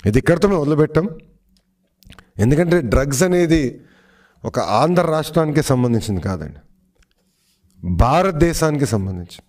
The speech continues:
జాతికి సంబంధించి, జాతి నిర్వీణ్యం కాకుండా పోరాడాల్సిన బాధ్యత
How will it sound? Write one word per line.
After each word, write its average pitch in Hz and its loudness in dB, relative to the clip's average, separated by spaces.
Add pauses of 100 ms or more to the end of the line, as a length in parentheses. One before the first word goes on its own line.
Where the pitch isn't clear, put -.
(840)
జాతికి 131 2
సంబంధించి, 104 -2 (1200)
జాతి 135 4
నిర్వీణ్యం 165 0
కాకుండా 127 2 (500)
పోరాడాల్సిన 120 2
బాధ్యత 120 2